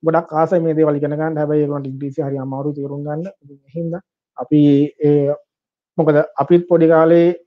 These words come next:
තාත්තගෙන් එහෙම දේ-, දේවල් ඉගෙන ගත්තේ ඒ විදිහට. ඉතින් ඒ හින්දා මේ පුළුවන් තරම් අපේ මව් භාෂාවෙන් මේ දේවල්, අ, ළමයින්ට ගෙනියන එකෙන් පුළුවන් හොඳ, අ,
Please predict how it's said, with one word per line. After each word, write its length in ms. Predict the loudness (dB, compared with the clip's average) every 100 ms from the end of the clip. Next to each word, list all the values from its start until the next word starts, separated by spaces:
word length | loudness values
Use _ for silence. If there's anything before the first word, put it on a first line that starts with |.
| _ -8
තාත්තගෙන් 720 | -6 -6 -4 -4 -2 -4 -4
එහෙම 200 | -6 -6
දේ-, 180 | -4 -4
දේවල් 240 | -2 -4 -4
ඉගෙන 200 | -4 -4
ගත්තේ 320 | -4 -4 -4
ඒ 60 |
විදිහට. 300 | -4 -6 -10 -10 -18 _ _ _
ඉතින් 160 | 0 0 -2 _ _ _ _ _
ඒ 120 | -2 0
හින්දා 320 | 2 2 0 -4 _ _ _ _ _ _ _ _ _ _ _ _ _ _ -6
මේ 480 | 0 2 2 0 -10 _
පුළුවන් 300 | -2 0 0
තරම් 220 | 0 0 0
අපේ 280 | 0 2
මව් 200 | 2 2 0
භාෂාවෙන් 640 | 0 2 2 0 0 -6 _ -12
මේ 160 | -10
දේවල්, 400 | -6 -4 0 2 0
අ, 360 | -2 -8 -8 -8
ළමයින්ට 460 | -8 -8 -8 -10
ගෙනියන 380 | -10 -10 -8 -4
එකෙන් 340 | -4 -4 -8 -12 _ _ _ -2
පුළුවන් 420 | 2 2 0 -4 _ _ -8
හොඳ, 140 | 2
අ, 320 | 2 2 0